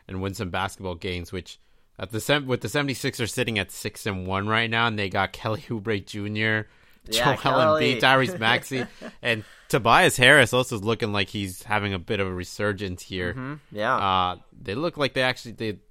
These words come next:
Speaker 1: looks like they never actually needed James Harden at this
Speaker 2: <laughs>
Speaker 1: point.
Speaker 2: Yeah.
Speaker 1: But it is the re-, it is only the start of the season, so we'll see where that balances out.
Speaker 2: I think that this is gonna be a team that has a really good regular season.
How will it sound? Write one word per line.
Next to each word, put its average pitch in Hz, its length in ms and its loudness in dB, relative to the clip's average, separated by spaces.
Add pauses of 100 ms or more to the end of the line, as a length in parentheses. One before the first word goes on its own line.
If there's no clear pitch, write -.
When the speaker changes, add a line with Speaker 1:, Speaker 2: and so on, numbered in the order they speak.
(460)
Speaker 1:
looks - 180 0
like - 100 -8
they 127 180 8
never 123 320 6
actually 123 320 4
needed 131 340 0
James 101 260 0
Harden 92 360 -2
at 104 160 -6
this 110 160 -6
Speaker 2:
<laughs> - 0 -
Speaker 1:
point. 95 380 -8 (160)
Speaker 2:
Yeah. 123 100 -2
Speaker 1:
But 120 100 6 (120)
it 131 40 2
is 143 120 0
the 156 100 0
re-, 151 200 4
it 131 120 -4
is 147 160 0
only 151 160 0
the 143 100 -4
start 147 240 0
of 139 60 -2
the 131 40 -4
season, 117 320 -6
so 104 160 -2
we'll 104 140 -2
see 107 160 -10
where 98 140 -4
that 95 300 -6
balances 90 520 -8
out. 90 300 -4 (200)
Speaker 2:
I 147 60 -4
think 180 240 -6
that 202 140 -6
this 156 160 -6
is 147 140 -8
gonna 147 200 -2
be 139 160 -2
a 131 80 -2
team 131 320 -8
that 123 260 0 (540)
has 135 160 -6
a 131 60 -2
really 135 460 -2
good 131 260 0
regular 120 420 -2
season. 123 520 -8